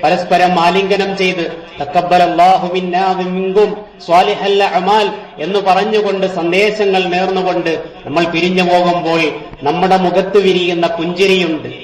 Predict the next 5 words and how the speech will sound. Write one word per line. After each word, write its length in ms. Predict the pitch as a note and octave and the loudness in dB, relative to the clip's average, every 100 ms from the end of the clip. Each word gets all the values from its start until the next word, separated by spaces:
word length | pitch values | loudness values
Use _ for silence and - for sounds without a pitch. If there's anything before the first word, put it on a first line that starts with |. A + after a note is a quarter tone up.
| - - | -18 -8
നമ്മുടെ 240 | D#3+ G#3+ | -2 2
മനസ്സ് 420 | G#3 G3+ G3+ G#3+ A#3+ | 2 2 2 0 2
നിറയുന്നുണ്ട്, 800 | A#3 A3 A#3 A3+ G#3 F3 C#3+ - - - | 2 4 2 0 -2 -2 -6 -10 -14 -10
നമ്മൾ 260 | C#3+ G3 G#3 | -2 2 2
സന്തോഷിക്കുന്നുണ്ട്. 1120 | G3+ G#3 A#3 A#3+ A#3 G3+ F#3 E3+ D3 C#3 | 2 2 2 2 0 -2 0 -2 -2 -6